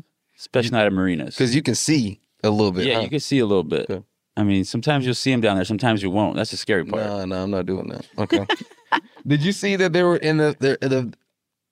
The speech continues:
Speaker 2: at the Phillies game, someone tried to get into the park with an emotional alligator?
Speaker 1: For real?
Speaker 2: Yeah.
Speaker 1: What?
Speaker 2: Yeah, I don't even know. How do you even get that? Who trained the
Speaker 1: Yeah.
Speaker 2: alligator?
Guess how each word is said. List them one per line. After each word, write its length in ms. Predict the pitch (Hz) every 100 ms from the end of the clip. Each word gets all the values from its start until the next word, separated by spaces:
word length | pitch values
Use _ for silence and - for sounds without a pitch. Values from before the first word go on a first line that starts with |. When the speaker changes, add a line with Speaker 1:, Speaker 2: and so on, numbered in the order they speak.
| -
Speaker 2:
at 120 | 117
the 80 | 120
Phillies 340 | - 147 156
game, 240 | 123 120 113
someone 300 | - 123 120
tried 220 | 123 117
to 60 | 110
get 180 | 107 113
into 320 | 117 107 110
the 100 | 104
park 260 | - 113 -
with 120 | 107
an 60 | 107
emotional 480 | 104 107 - 107
alligator? 420 | 104 107 123 127 - _ _ _
Speaker 1:
For 160 | - 110
real? 360 | 123 196 269 214 _
Speaker 2:
Yeah. 180 | - 110 - _ _ _ _ _ _ _ _
Speaker 1:
What? 460 | 127 226 254 - - _ - -
Speaker 2:
Yeah, 260 | - - -
I 40 | 135
don't 100 | 202
even 120 | 160
know. 220 | 127 110
How 140 | 120 170
do 60 | 196
you 120 | 170
even 340 | 131 107 98 - 104
get 220 | 127 -
that? 220 | 104 - _ - -
Who 160 | 214
trained 440 | 220 - 156 226 285
the 60 |
Speaker 1:
Yeah. 140 | 226 -
Speaker 2:
alligator? 460 | 175 - 85 -